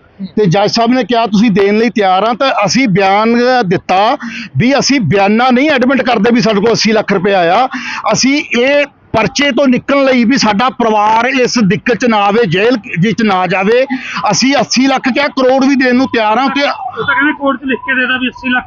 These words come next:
Speaker 2: ਮੈਂ ਲਿਆ।
Speaker 1: ਅਸੀਂ ਇਹ ਨਹੀਂ ਕਿਹਾ ਵੀ ਅਸੀਂ ਬਿਆਨਾ ਅੱਸੀ ਲੱਖ ਰੁਪਏ ਆਇਆ ਵਾ ਤਾਂ ਮੋੜਦੇ ਹਾਂ।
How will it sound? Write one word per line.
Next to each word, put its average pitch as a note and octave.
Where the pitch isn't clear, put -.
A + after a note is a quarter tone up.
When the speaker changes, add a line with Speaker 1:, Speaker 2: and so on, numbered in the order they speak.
Speaker 2:
ਮੈਂ B3+
ਲਿਆ। A#3
Speaker 1:
ਅਸੀਂ C#4+
ਇਹ C#4+
ਨਹੀਂ D#4
ਕਿਹਾ A3
ਵੀ D4+
ਅਸੀਂ D4
ਬਿਆਨਾ A#3+
ਅੱਸੀ B3
ਲੱਖ C4
ਰੁਪਏ C4
ਆਇਆ A#3+
ਵਾ C#4+
ਤਾਂ A#3+
ਮੋੜਦੇ F#3+
ਹਾਂ। B2